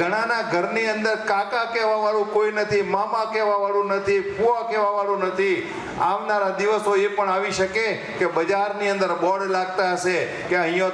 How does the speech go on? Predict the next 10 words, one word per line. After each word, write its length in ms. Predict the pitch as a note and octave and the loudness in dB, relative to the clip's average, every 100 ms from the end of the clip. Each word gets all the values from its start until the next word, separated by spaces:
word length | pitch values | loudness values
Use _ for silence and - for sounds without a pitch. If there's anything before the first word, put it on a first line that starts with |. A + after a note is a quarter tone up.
| F#3 | 0
તમને 240 | F3 E3 D3 | 0 0 0
ભાડેથી 420 | D#3 F3 E3+ E3 D#3+ | 0 0 0 0 0
કાકા 280 | D#3 F3+ | 2 0
મળશે 380 | F3 F3 E3+ A3+ | 2 0 0 0
ને 40 | F#3+ | 0
અહીંયા 240 | F3 D#3+ | 0 0
ભાડેથી 360 | D3 D#3+ E3 D#3+ C3+ | 0 0 0 2 2
મામા 260 | C#3 C3+ A#2+ | 2 2 0
મળશે. 320 | A2+ G#2+ A2+ - - - - - - - - - - F3 - - - F#4 - - F3 - F4 - - - - - C3 | -2 -4 -6 -8 -8 -8 -8 -8 -8 -8 -8 -8 -8 -8 -8 -8 -8 -6 -8 -8 -10 -8 -8 -8 -10 -10 -10 -4 -2
આજે 260 | D#3+ F3 | 0 0